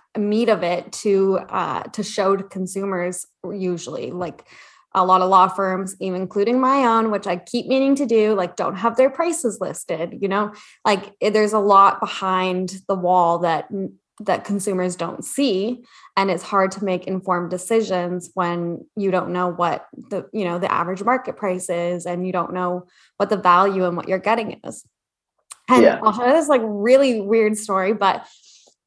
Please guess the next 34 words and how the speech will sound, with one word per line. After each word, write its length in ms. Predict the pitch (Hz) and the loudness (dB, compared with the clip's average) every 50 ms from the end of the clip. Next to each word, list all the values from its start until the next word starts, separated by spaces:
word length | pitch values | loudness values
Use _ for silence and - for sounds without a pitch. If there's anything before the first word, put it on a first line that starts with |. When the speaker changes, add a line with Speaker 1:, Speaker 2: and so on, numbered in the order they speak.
| _ _ _ _ _ _ - - | _ _ _ _ _ _ 0 4
Speaker 1:
the 80 | 262 | 6
other 240 | 262 277 311 339 320 | 8 8 8 8 8
day, 400 | 269 240 202 156 214 277 262 262 - - - - - - - - | 8 6 6 6 4 2 0 -2 -8 -12 -14 -14 -14 -10 0 4
um, 600 | 233 233 220 208 208 196 196 190 190 196 208 208 214 _ - - - - _ _ _ _ _ - - 226 | 6 8 8 8 6 4 2 0 -4 -8 -10 -12 -16 _ -20 -20 -20 -20 _ _ _ _ _ 2 6 8
I, 540 | 220 214 214 214 214 214 214 208 208 - - - | 8 10 8 8 6 4 2 0 -2 -4 -6 0
it 140 | - 214 - | 0 0 2
was 180 | 220 226 220 220 | 4 2 2 4
Saturday 540 | 226 214 208 202 208 202 214 233 269 - - | 4 4 4 4 4 2 2 2 2 0 -2
and 120 | - 214 | 0 0
I 80 | 214 214 | 2 2
was 260 | 208 208 202 - - | 2 0 -2 -6 -8
so 240 | - 233 208 208 220 | -4 0 2 2 2
tired. 480 | 214 - 220 202 196 196 202 202 196 - - | 2 2 2 2 4 4 2 2 2 0 -2
I 80 | 196 | -2
meant 240 | 190 214 220 220 220 | -2 -2 -2 -2 -4
to 120 | 220 208 - _ - | -8 -10 -12 _ -14
clean 360 | - - - 285 269 277 269 | -10 -2 0 2 4 6 8
all 220 | 262 262 262 262 | 8 8 8 6
day 240 | 254 254 240 240 240 | 6 4 4 4 2
'cause 120 | 240 - | 0 -4
it 40 | 226 | -6
was 100 | 214 202 | -4 -2
a 80 | 196 196 | -2 -2
really 260 | 185 220 233 254 262 | 0 4 4 4 4
rainy 340 | 233 233 220 220 214 202 196 | 4 2 0 0 0 -2 -2
day, 360 | 190 185 185 185 190 185 185 _ _ - - _ _ _ - | -2 0 0 0 -2 -4 -6 _ _ -20 -20 _ _ _ 2
and 100 | 214 214 | 2 4
I 60 | 214 | 4
was 160 | 208 208 208 - - | 2 0 -4 -2 2
falling 320 | 220 202 208 220 233 240 | 4 6 6 6 6 4
asleep 380 | 240 226 - - 226 208 214 - | 2 0 0 -2 -2 -2 -2 -2
reading 340 | 220 208 202 202 196 196 196 | 2 4 4 4 4 4 2
my 120 | 190 185 | 0 -2
book, 380 | 185 185 202 175 180 - - | -2 -4 -4 -4 -4 -6 -8